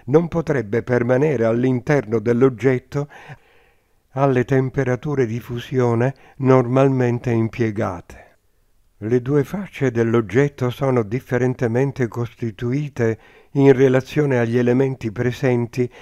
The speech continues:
e alla sua morfologia. Ciò sarebbe giustificato solo nel caso di due singole facce,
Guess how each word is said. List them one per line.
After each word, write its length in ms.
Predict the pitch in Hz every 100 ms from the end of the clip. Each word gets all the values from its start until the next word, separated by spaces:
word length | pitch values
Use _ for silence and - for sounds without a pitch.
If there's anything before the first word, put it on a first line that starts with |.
| -
e 100 | -
alla 200 | 123 120
sua 200 | 123 143
morfologia. 920 | 123 120 117 117 113 107 95 104 92 85 _ _ _ _ -
Ciò 160 | - 156
sarebbe 540 | 147 135 135 123 117
giustificato 920 | 107 117 - 123 - 117 151 151 135
solo 320 | 120 143 143 131
nel 240 | 120 113
caso 400 | - 139 139 120
di 160 | 113 117
due 220 | 120 120
singole 480 | - 131 120 120 113
facce, 600 | - 110 110 - 120